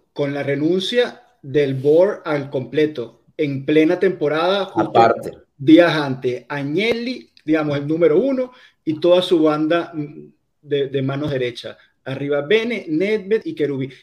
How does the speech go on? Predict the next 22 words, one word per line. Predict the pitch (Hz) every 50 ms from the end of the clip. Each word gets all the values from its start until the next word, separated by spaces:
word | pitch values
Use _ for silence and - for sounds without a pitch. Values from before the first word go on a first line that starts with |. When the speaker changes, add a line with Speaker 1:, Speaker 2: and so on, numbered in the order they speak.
| _ _ -
Speaker 1:
Entonces, | 135 131 139 143 135 139 180 170
claro, | - 196 196 175 131 - - - _ _ _
también | 139 139 135 127 139 151 165 190 214 -
el | 175 151 151
tipo | 151 151 156 175
dice, | 190 185 185 131
"Bueno, | 156 180 175
¿y | 147
ahora | 135 131 139 170 170 -
quién | - - 175 180 180 185 190 190
es? | 190 196 - -
O | 139
sea, | - 165 147 151
¿quiénes | - 156 151 165 165
son, | - 175 175 180 165 - _
quién | - 160 165
es | 165 175
mi | 190 185
directivo | 185 160 147 143 - _ 151 156 165 180 185
de | 185 175
referencia | 160 156 143 - 131 143 185 233 226 110 - - 127 113
ahora? | 113 110 110 104 92